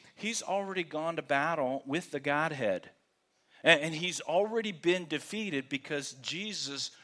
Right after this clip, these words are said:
rose from the grave. You see, Satan knows that he cannot win the battle.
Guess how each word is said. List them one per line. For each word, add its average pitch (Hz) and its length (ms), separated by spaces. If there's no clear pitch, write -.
rose 156 380
from 165 140
the 160 80
grave. 151 680
You 175 80
see, 202 260
Satan 214 680
knows 214 880
that 156 160
he 165 140
cannot 165 600
win 151 280
the 135 60
battle. 123 520